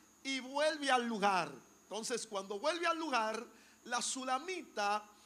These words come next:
no se imagina que delante de ella está el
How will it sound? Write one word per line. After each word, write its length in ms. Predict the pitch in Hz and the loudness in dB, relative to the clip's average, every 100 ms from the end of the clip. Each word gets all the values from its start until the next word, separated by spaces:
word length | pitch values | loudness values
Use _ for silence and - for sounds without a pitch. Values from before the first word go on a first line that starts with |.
| - - | -20 -14
no 260 | 226 277 320 | -6 -4 -4
se 240 | - 320 | -2 -4
imagina 1000 | 320 320 - 294 330 240 196 190 208 - - - - | -2 -2 -2 -4 -4 -2 -2 0 -2 -6 -20 -20 -6
que 120 | 254 | -4
delante 600 | 233 247 254 311 330 311 | -2 0 0 0 -2 -4
de 360 | 311 302 285 226 | 2 4 4 2
ella 240 | 226 220 226 | 2 0 0
está 640 | 226 220 - 262 302 - | -4 -4 2 4 4 2
el 120 | 269 | 0